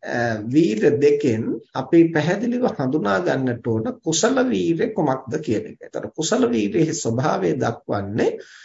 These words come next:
අ, අලෝභය, අද්වේෂය, අමෝහය පාදක කොටගෙන උපදින්නා වූ වීරය. දැන් අපේ චිත්තසංතානෙහි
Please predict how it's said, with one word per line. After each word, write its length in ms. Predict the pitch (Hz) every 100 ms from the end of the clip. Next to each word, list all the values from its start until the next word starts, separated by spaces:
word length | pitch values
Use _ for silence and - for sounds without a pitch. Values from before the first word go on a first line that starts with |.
| _ -
අ, 100 | - 120 110 107 - _ _ _ _ _ -
අලෝභය, 680 | 113 139 156 175 175 185 226 - -
අද්වේෂය, 920 | 107 113 131 147 170 185 180 - 240 262 -
අමෝහය 600 | - 151 196 240 - 269 240
පාදක 440 | - 196 170 170 165 160
කොටගෙන 480 | 151 139 127 131 160
උපදින්නා 640 | 294 180 151 139 131 117
වූ 120 | 123 269
වීරය. 460 | 135 117 - - - _ _ - - - -
දැන් 140 | 135
අපේ 240 | 127 165 165
චිත්තසංතානෙහි 1160 | 156 143 165 160 160 165 165 143 143 135 -